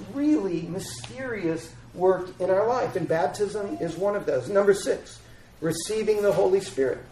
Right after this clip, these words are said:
Look, again, look at Peter's words, Acts two thirty-eight. "Repent and be baptized, every one of you, in the name of Jesus Christ, for the forgiveness of sins, and you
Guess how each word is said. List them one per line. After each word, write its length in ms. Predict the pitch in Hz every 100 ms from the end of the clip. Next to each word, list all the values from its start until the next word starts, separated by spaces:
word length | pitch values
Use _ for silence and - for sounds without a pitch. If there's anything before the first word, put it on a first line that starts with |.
| - - - - - - - - - - - - - - - - - - - - -
Look, 200 | - 226
again, 260 | - 330 233
look 120 | 220
at 80 | 220
Peter's 280 | 226 202 -
words, 280 | 262 170 -
Acts 300 | 143 147 -
two 120 | 156
thirty-eight. 460 | 156 160 208 156 - - - -
"Repent 680 | 139 156 - 214 285 - - - - -
and 120 | 127
be 80 | 120
baptized, 840 | 123 156 196 220 214 220 220 202 - - - -
every 240 | 226 269
one 180 | 254 240
of 120 | 226
you, 100 | 214
in 60 | 185
the 80 |
name 240 | 160 190 233
of 120 | 233
Jesus 320 | - 226 226
Christ, 400 | - 139 113 - - - - -
for 120 | 160
the 80 | 151
forgiveness 520 | 147 156 175 226 233
of 100 | -
sins, 500 | - 180 160 160 160 - - -
and 280 | 156 151 139
you 500 | 165 214 226 226 226